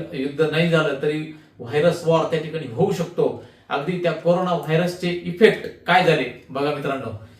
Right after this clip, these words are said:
जे-, जेव्हा कोरोना व्हायरस आला तर सगळं जग, सगळ्या ज्या इन्स्टिट्यूट होत्या, सगळ्या सिरम इन्स्टिट्यूट आहेत,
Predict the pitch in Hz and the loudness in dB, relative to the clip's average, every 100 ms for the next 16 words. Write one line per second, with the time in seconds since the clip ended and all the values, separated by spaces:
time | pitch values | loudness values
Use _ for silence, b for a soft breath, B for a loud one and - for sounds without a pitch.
0 | B 117 127 147 156 139 147 151 - 143 | B -8 0 0 0 0 2 2 0 -2
1 | 147 170 147 151 160 160 151 - - B | 0 -2 -2 0 0 0 0 0 -2 B
2 | B - 143 - 151 160 165 147 170 160 | B -6 -6 -4 -4 2 0 4 6 6
3 | - - - 139 151 151 156 147 151 165 | 4 -8 -8 -4 -2 0 -2 -2 -6 -6
4 | 175 170 156 147 135 - - 147 147 - | -4 -2 0 0 -4 -4 -4 -2 -2 -2
5 | 151 147 156 - - 151 143 - 160 | -2 -2 -6 -12 -8 -8 -8 2 2